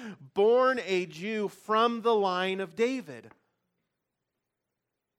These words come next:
And Jesus is pointing out how he came into this world, and in doing so, both the deity and the humanity of Jesus are being made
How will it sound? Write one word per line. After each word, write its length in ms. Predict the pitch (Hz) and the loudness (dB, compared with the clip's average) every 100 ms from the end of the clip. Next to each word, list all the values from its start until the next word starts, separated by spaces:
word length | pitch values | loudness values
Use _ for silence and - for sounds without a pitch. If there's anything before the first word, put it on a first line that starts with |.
| _ _ _ _ | _ _ _ _
And 100 | 143 | -12
Jesus 280 | 143 220 175 | -8 -8 -8
is 60 | 160 | -12
pointing 340 | - 202 190 | -6 -4 -2
out 160 | 185 170 | -2 -4
how 80 | |
he 80 | 170 | -8
came 240 | 160 202 208 | -8 -8 -6
into 120 | 175 | -8
this 240 | 156 151 | -10 -12
world, 280 | 156 160 160 | -8 -6 -6
and 160 | 151 160 | -8 -10
in 60 | |
doing 280 | 156 233 220 | -10 -8 -8
so, 220 | - 180 | -4 -4
both 260 | 160 175 - | -4 -6 -8
the 80 | 147 | -14
deity 540 | 156 202 220 226 220 - 170 | -8 -4 -4 -4 -6 -10 -10
and 100 | 165 | -6
the 60 | |
humanity 500 | 156 160 196 220 220 | -6 -4 -2 -2 -2
of 80 | 180 | -4
Jesus 400 | 160 208 190 170 | -4 -6 -4 -4
are 100 | 160 | -6
being 300 | 151 180 180 | -6 -8 -6
made 240 | 175 170 | -4 -6